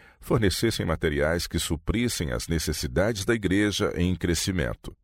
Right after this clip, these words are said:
Até mil novecentos e trinta e oito, esses materiais foram abrigados na caixa forte de manuscritos ligada ao escritório Elm Shaven,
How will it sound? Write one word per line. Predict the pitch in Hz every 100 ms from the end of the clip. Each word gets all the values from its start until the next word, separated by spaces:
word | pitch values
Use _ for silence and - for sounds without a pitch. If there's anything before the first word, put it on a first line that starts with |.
| _ _ - - -
Até | - - 85
mil | 71 90 113
novecentos | 85 69 73 - 107 78 73
e |
trinta | - _ 95 120 -
e | 80 71
oito, | 87 76 - - - - -
esses | 98 156
materiais | 151 147 131 117 131 123
foram | 117 120 117
abrigados | 107 95 95 107 104 87
na | 80
caixa | - 104 95 90
forte | 82 - 110 113 - 90
de | 78
manuscritos | 80 73 - 92 98 82
ligada | 71 71 73 95 82
ao | 67
escritório | 69 - 71 - 92 92 90 85
Elm | 95 92
Shaven, | 90 - 107 90 67